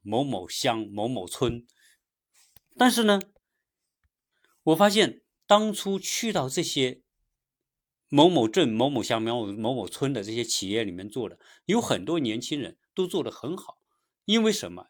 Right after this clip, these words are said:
因为虽然他是在一个小地方，但是作为一个企业，作为中国这么大的市场，我们看到他们面向的就是这样一个广阔的市场，甚至是世界性的市场。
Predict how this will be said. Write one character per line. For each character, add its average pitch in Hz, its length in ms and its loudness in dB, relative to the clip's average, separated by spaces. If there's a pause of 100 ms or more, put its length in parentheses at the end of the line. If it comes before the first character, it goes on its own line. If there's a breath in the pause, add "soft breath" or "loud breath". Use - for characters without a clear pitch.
因 165 200 4
为 135 200 0
虽 - 460 2
然 127 260 4
他 143 520 -4
是 - 400 -4 (480)
在 151 180 6
一 107 100 0
个 151 80 2
小 - 300 -4
地 110 180 -10
方， 87 240 -12 (440 soft breath)
但 180 160 4
是 117 180 -4
作 180 280 4
为 117 120 2
一 117 100 -2
个 147 120 2
企 - 320 -4
业， 95 240 -10
作 151 160 -2
为 113 120 0
中 170 320 2
国 113 140 -4
这 135 160 -4
么 110 120 -6
大 110 140 -4
的 92 100 -16
市 - 200 -12
场， - 200 -18 (640 soft breath)
我 131 160 4
们 151 140 4
看 202 240 -2
到 123 120 -2
他 - 300 -4
们 160 200 0
面 202 320 4
向 131 240 0
的 92 140 -14 (160)
就 208 140 0
是 - 260 -8 (120)
这 - 120 0
样 135 100 2
一 107 80 -2
个 - 300 -8
广 120 240 -2
阔 202 160 -4
的 107 100 -6
市 - 200 -10
场， - 140 -20 (140)
甚 175 240 -4
至 127 80 -6
是 135 140 -8
世 208 300 -4
界 143 160 -2
性 139 460 -6
的 92 80 -10
市 - 220 -14
场。 - 160 -20